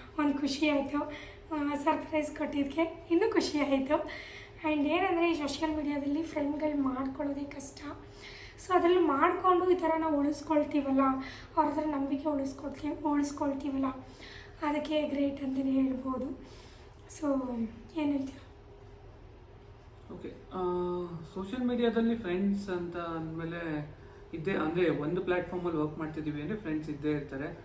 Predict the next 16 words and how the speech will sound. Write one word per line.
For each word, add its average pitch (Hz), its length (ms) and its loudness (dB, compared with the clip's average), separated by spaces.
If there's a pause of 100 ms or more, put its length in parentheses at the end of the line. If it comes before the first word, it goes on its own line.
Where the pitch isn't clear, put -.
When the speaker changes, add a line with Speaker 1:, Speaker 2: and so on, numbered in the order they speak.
(240)
Speaker 2:
So, 160 100 0 (440)
ನಾವು 151 180 0
ಫ್ರೆಂಡ್ಸ್ 170 340 -4
ಮಾಡ್ಕೊಂಡಾಗ 160 500 -2
ನಾವು 151 280 -2
ಹೆಂಗೆ 151 320 0
ತಗೊಂಡು 151 340 -2
ಹೋಗ್ತೀವಿ 147 380 -6
ಅನ್ನೋದು 143 340 -4
ಅದು 147 160 -2
ನಮ್ಮ 139 240 -6
ಮೇಲೆ 151 200 0
Speaker 1:
ಕ್ಯಾರಿ 311 400 2
Speaker 2:
ಕಂಪ್ಲೀಟ್ 294 240 0
ಆಗಿರುತ್ತೆ. 277 420 -2
Speaker 1:
ಮಾಡ್ತೀವಿ. - 280 -4